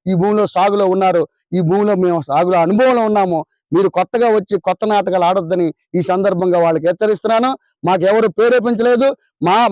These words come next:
మా ఆదివాసీలకు సహాయ సహకారాలు అందించడానికి అనేక మంది సామాజిక కార్యకర్తలు మాకు సపోర్ట్గా వచ్చారు, అది మీరు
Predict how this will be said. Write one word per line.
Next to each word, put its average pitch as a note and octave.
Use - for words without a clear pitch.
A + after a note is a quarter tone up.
మా G3+
ఆదివాసీలకు B3+
సహాయ A3
సహకారాలు G#3+
అందించడానికి G3
అనేక C4
మంది C#4
సామాజిక A3
కార్యకర్తలు F#3+
మాకు E3
సపోర్ట్గా F#3
వచ్చారు, A3+
అది F3
మీరు G#3